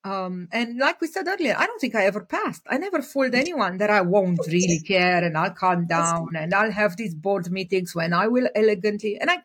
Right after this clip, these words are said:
Speaker 1: look, I can, I could, right? I could potentially, I've done this during my life in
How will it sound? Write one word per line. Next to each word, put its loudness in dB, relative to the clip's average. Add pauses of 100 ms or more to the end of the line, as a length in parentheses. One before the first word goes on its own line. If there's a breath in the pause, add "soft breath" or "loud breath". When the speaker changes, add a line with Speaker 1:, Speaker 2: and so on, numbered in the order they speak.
(280)
Speaker 1:
look, 0
I 0
can, -2 (500 loud breath)
I -2
could, 2
right? -4
I -6
could -8
potentially, -6
I've -4
done 0
this -6
during -4
my -10
life -10
in -12